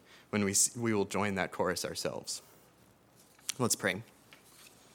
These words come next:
Almighty God, we recognize that the only power we have is what you have given us.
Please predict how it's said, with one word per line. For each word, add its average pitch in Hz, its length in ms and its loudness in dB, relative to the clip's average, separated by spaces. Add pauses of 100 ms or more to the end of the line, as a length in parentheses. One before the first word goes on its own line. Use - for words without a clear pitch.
(2250)
Almighty 120 340 8
God, 107 320 8
we 117 140 0
recognize 139 500 8
that 117 100 -2
the 107 80 2
only 139 280 6
power 123 320 8
we 113 120 2
have 92 460 4 (400)
is 117 160 0
what 117 160 4
you 127 100 6
have 107 120 4
given 98 220 0
us. - 360 -4